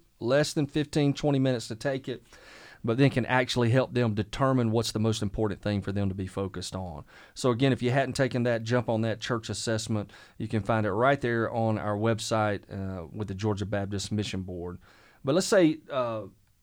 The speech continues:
Scott, somebody, you know, is like, "Levi, man, I don't need to take that assessment. I know we need some help with some discipleship." So what do they do, right? What, what is the step? So they know, they self-assess, right? "I need some help."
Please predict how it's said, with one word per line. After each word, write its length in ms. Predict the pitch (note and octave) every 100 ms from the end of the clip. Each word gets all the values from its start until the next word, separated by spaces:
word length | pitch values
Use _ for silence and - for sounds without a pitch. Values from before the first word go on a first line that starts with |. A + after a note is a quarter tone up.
| -
Scott, 360 | - E3 C#3+
somebody, 560 | B2+ D#3+ D3 C#3+ C3+ B2 - _ _
you 140 | - C3+
know, 100 | A#2+
is 220 | A2+ -
like, 260 | A#2 A2 A2
"Levi, 300 | E3 D#3+ D3+
man, 160 | D3
I 40 | F3
don't 140 | D3
need 140 | A2
to 40 | G2+
take 180 | A2 G2
that 120 | G2
assessment. 480 | F#2+ A#2+ A2+ A#2+ -
I 140 | E3
know 460 | F3+ C3 C3+ D3+ A#2+
we 160 | A2+
need 200 | A2+ A2+
some 220 | G#2+ A2+ A2
help 200 | A#2 G2+
with 120 | G#2
some 180 | G2+ F#2+
discipleship." 840 | G2 - A2+ A2+ G#2 - A#2+ G#2 - - - - _
So 160 | - A#2+
what 140 | E3+
do 40 |
they 160 | G#3+ F#3+
do, 380 | A#2+ D3 B2 F2+
right? 260 | - A#2+ C#3+
What, 280 | B2+ F#3 D#3
what 100 | D#3
is 100 | D3
the 80 | A#2
step? 300 | - C3 G2
So 120 | A#2
they 220 | A#2+ E3
know, 280 | F#3+ D3+ C#3
they 120 | C3
self-assess, 840 | C3+ - B2+ A#2 G#2+ B2 G#2+ F2+ -
right? 180 | G2
"I 80 | A2
need 140 | B2+ A2+
some 140 | B2
help." 280 | G#2+ F#2